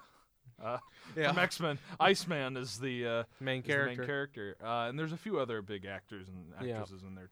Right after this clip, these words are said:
Speaker 1: too.
Speaker 2: The black guy from Fringe.
Speaker 1: Yeah,
Speaker 2: He's
Speaker 1: there,
Speaker 2: in there.
Speaker 1: there's a few different people, but it's, um,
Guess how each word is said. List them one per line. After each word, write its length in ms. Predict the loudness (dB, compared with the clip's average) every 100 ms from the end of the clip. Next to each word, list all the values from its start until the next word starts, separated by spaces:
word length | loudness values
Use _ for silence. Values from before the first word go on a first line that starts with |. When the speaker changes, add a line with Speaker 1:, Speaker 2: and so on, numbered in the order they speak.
| -12
Speaker 1:
too. 200 | -12 -8
Speaker 2:
The 80 | -4
black 280 | 2 2 4
guy 160 | 0
from 220 | -2 -4 -8
Fringe. 680 | -6 -6 -4 -6 -8 -14 -20 _ _ _
Speaker 1:
Yeah, 400 | -6 -2 -2 -2
Speaker 2:
He's 80 | 0
Speaker 1:
there, 220 | 2 2
Speaker 2:
in 60 | 0
there. 80 | 0
Speaker 1:
there's 240 | 0 -2
a 60 | -6
few 180 | -8 -6
different 240 | -6 -8
people, 260 | -8 -6 -8
but 240 | -4 -6 -4
it's, 360 | -8 -8 -6
um, 540 | -4 -2 -2 -4 -8